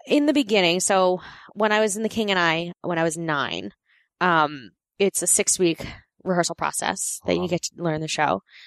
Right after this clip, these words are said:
Speaker 1: So I was tutored during that time. There
Speaker 2: Yeah.
Speaker 1: were fourteen kids. We had a blast. And then when you do the show, um, it's just eight shows a week at night.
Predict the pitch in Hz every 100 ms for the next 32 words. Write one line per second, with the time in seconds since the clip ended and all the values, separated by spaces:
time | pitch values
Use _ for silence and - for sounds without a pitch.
0 | - - 175 - - 190 151 135 139 139
1 | 127 - - 69 - 185 190 180 175 185
2 | - - 160 151 139 - 175 170 123 156
3 | - - 165 - - - 196 185 175 170
4 | 170 170 180 180 175 190 180 175 - -
5 | 311 247 170 156 185 _ _ - - -
6 | 175 165 160 160 202 - - 208 - 196
7 | - 208 190 175 180 170 160 - - _
8 | - 170 170 156 127 - -